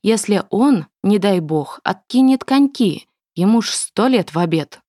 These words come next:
«В случае моей кончины», старик, понимающе улыбнулся, «по теперь уже моему завещанию ты получишь всё, что тебе причитается.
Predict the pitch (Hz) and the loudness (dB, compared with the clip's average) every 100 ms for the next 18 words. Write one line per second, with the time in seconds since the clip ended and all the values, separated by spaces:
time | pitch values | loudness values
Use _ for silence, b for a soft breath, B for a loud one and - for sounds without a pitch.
0 | _ _ _ _ _ - - 185 214 220 | _ _ _ _ _ -10 -6 -2 -2 -2
1 | - 214 208 202 208 202 202 202 202 - | -2 0 0 2 2 0 0 -2 -2 0
2 | 262 240 160 - - - - 170 165 - | 2 2 -2 -12 -10 -10 -2 -2 -2 -4
3 | - 175 170 165 165 156 - 185 175 190 | -2 0 2 0 0 -2 -4 -2 0 0
4 | 180 180 156 143 - 156 151 _ _ _ | 0 0 -2 -4 -6 -6 -8 _ _ _
5 | _ 233 240 254 254 214 202 196 190 208 | _ -4 -2 0 2 0 0 0 2 2
6 | 226 254 190 143 151 147 - - 180 240 | 4 2 2 0 -4 -4 -4 -2 0 2
7 | 233 156 - _ 233 240 247 247 233 233 | 2 0 -6 _ -4 0 0 0 -2 -4
8 | 220 - - - - - 190 247 - 185 | -4 -8 -12 -12 -6 -2 0 -2 -4 -6
9 | 170 160 160 175 - 196 175 151 143 - | -4 -4 -4 -8 -6 -4 -4 -4 -8 -10
10 | 180 165 | -10 -12